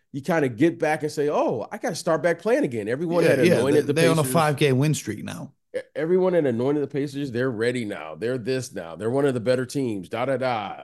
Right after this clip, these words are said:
Speaker 1: You know, everyone was singing their praise. And now they've kind of, you know, they're playing above five hundred basketball now. Think about that, Mo. They're playing above five hundred basketball, and now we're seeing they're bounced back. However, prior to that, they were just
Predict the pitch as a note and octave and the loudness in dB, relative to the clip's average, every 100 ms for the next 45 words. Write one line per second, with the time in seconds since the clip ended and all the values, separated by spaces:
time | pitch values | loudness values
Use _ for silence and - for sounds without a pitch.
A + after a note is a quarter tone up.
0 | - B2 D3 B2 B2 C#3 D#3+ D#3 D3+ B2+ | -14 -4 -2 0 2 4 4 2 0 0
1 | E3 D3+ C3+ B2 E3 F3+ C3+ C3 C3+ _ | 0 2 0 -2 -2 -2 0 -4 -8 _
2 | _ _ _ - G3+ A3 A3 G#3+ F#3+ F#3 | _ _ _ -6 0 4 4 4 6 4
3 | F3+ - - _ _ _ - G3 F3 B2 | 4 -2 -16 _ _ _ -4 -2 0 -4
4 | - F#3 B2 B2 C#3 - F3+ D#3 C3 D3 | -6 -2 0 2 0 4 4 4 4 2
5 | - C#3 C3+ B2+ A#2 G#2+ A2 - E2+ D#2+ | 2 0 2 0 -2 -4 -6 -8 -12 -12
6 | D2+ G1+ - - A3+ E3+ C#3 C#3 F#2+ F2+ | -12 -18 -10 -4 -2 0 0 0 -2 -2
7 | F#2+ D3+ - G3 F3+ D3+ C#3+ C#3+ C#3+ C#3 | 0 0 2 2 2 2 0 0 0 -2
8 | B2 A#2 C3 - G2 F#2+ G2 _ _ _ | -4 -2 -4 -4 -10 -8 -10 _ _ _
9 | A#2+ B2+ C#3+ C3+ B2+ C3+ A#2 A2 A#2+ A2+ | 0 2 2 2 0 -2 -2 -2 0 -2
10 | - B2+ - - _ _ - C#3 F3+ D#3 | -2 -4 -4 -8 _ _ -2 2 4 2
11 | A#2+ A2 - _ _ _ F#3 A#3 G#3 C3+ | -2 -4 -10 _ _ _ 2 4 4 2
12 | B2+ C3+ C#3+ B2 F3 F3 D3+ A#2+ D3+ D3 | 0 2 0 0 -2 0 -4 -2 -4 -6
13 | - | -14